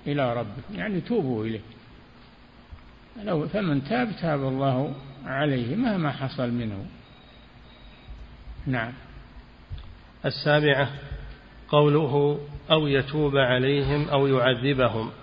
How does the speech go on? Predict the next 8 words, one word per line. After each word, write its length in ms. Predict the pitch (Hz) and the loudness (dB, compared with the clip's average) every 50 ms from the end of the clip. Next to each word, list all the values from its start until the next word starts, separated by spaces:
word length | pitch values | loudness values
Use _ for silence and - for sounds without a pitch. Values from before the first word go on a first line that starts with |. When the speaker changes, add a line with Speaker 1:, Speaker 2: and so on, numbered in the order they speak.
| - - - - - | -20 -20 -12 -6 -4
Speaker 2:
فتاب 380 | 139 - - 175 160 139 131 135 | -2 0 2 2 2 4 4 4
عليهم 520 | 120 123 123 120 127 147 139 123 143 147 | 4 4 4 2 2 0 0 0 0 -2
فآمنوا. 600 | 139 156 147 139 123 117 110 113 110 107 104 - - - - - - - - - - - - - - - | -2 0 0 2 2 2 2 0 -2 -4 -4 -6 -8 -12 -16 -20 -20 -20 -20 -20 -20 -20 -18 -16 -10 -6
Speaker 1:
أي 200 | 139 139 147 139 | -4 -2 0 0
نعم، 280 | 127 123 117 107 104 98 - - - - - - - - - - - - - - - - - - - - - - - - - - - 262 | 0 0 0 -2 -4 -4 -6 -6 -8 -10 -14 -18 -18 -20 -20 -20 -20 -20 -20 -20 -20 -20 -20 -20 -20 -20 -20 -20 -20 -20 -20 -18 -14 -6
"أو 240 | 214 - 160 165 | 0 0 2 2
يتوب 460 | 160 147 139 135 139 160 170 175 156 151 | 2 2 0 0 -2 -2 0 0 2 2
عليهم"، 720 | 143 127 123 127 123 120 117 113 110 110 113 113 120 117 | 2 2 2 2 2 2 0 0 -2 -2 -4 -4 -6 -6